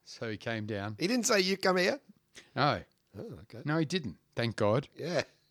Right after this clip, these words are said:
Speaker 1: 'Cause I couldn't have dragged that spa up the stairs by my cock. And he comes down, right?
Speaker 2: Yes.
Speaker 1: And he goes, "What did you do?" <laughs> Have you ever heard of blue balls?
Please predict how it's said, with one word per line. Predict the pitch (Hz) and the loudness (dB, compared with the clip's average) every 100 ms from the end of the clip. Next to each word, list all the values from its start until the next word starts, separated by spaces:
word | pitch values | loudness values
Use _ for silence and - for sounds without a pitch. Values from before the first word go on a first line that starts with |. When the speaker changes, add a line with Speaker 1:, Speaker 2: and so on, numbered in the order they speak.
| _ | _
Speaker 1:
'Cause | 123 120 | 0 0
I | |
couldn't | 127 180 170 | 2 2 4
have | |
dragged | 123 151 143 | 4 4 4
that | 123 | 0
spa | - 139 123 | 2 2 4
up | 110 - | 4 0
the | |
stairs | 104 127 104 90 - _ _ _ | -2 2 2 0 -4 _ _ _
by | 143 117 | 4 6
my | 117 | 4
cock. | 120 135 117 - _ - - _ - _ - - | 6 6 6 2 _ -18 -18 _ -20 _ -12 2
And | 143 | 4
he | 151 | 6
comes | 175 190 185 | 8 8 8
down, | 190 156 165 156 | 8 8 8 8
right? | 131 139 - | 6 6 -2
Speaker 2:
Yes. | - 143 - | -4 -4 0
Speaker 1:
And | 135 | 4
he | |
goes, | 139 147 147 127 - - - _ _ _ _ _ _ _ _ | 8 8 8 4 0 -8 -20 _ _ _ _ _ _ _ _
"What | - 107 | -14 -12
did | 85 87 | -10 -10
you | 78 | -8
do?" | 82 80 | -6 -6
<laughs> | - - - - - - 494 466 508 571 - - 1077 1077 - - - - 1077 1077 - 1077 1077 _ 762 _ - - - - - _ _ _ _ _ _ _ _ _ | -4 -4 -4 -10 -10 -12 -14 -12 -14 -14 -20 -20 -20 -20 -20 -20 -20 -20 -20 -20 -20 -20 _ _ _ _ -20 -18 -18 -20 -20 _ _ _ _ _ _ _ _ _
Have | 190 | 0
you | 240 | 8
ever | |
heard | 220 202 | 10 10
of | 135 | 8
blue | 160 | 6
balls? | 156 175 220 - | 8 8 8 4